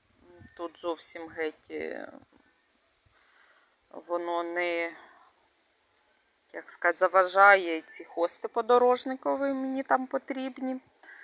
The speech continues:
Заберу, скоріш за все, медуницю туди. От.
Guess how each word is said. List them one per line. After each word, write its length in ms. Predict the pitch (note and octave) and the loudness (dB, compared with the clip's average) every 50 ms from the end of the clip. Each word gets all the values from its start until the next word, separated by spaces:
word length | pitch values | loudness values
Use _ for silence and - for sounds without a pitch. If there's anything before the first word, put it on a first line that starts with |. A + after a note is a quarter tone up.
| - - - - _ _ - | -20 -20 -20 -20 _ _ -16
Заберу, 500 | F#3+ F#3+ G3 G3+ - G3 G3 F#3+ F#3 F#3 | -8 -4 -4 -4 -2 -2 -2 -2 -4 -6
скоріш 480 | - - - - F#3 E3+ E3+ E3 D#3+ | -8 -10 -10 -8 -10 -8 -8 -10 -10
за 140 | D#3+ - E3 | -6 -6 -6
все, 360 | D#3+ - - - - F3 F3 | -2 -2 -2 0 0 0 -2
медуницю 880 | E3+ F3 E3+ E3 D#3 D3 D3 D#3 D#3 D#3+ F3+ A3 D4+ - - - E4+ D#4+ | -2 -4 -8 -10 -10 -10 -12 -10 -10 -10 -8 -8 -8 -6 -6 -6 -6 -6
туди. 520 | - - E4 D#4+ D4+ C#4+ D4+ D#4 D#4 E4 D#4+ _ _ _ _ _ _ | -10 -8 -8 -8 -6 -4 -2 -2 -2 -4 -6 _ _ _ _ _ _
От. 240 | G3+ G#3 G#3+ G#3+ | -10 -6 -6 -6